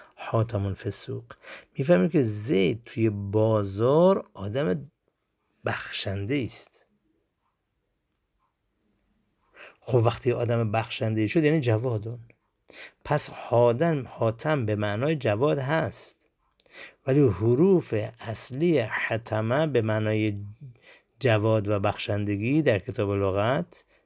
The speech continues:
نیومده. اینو می‌گن چی؟ این می‌گن رائحة الفعل. حالا من یه مثال دیگه بزنم.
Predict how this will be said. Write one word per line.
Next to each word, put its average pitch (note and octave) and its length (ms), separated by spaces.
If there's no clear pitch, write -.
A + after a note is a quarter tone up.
نیومده. G#2+ 600
اینو G3 200
می‌گن G#3+ 340
چی؟ - 200
این E3+ 280
می‌گن D#3+ 240
رائحة G#2 1000
الفعل. G2 480
حالا C#3 180
من E3+ 100
یه F3 60
مثال D3 500
دیگه A#2 240
بزنم. D3 440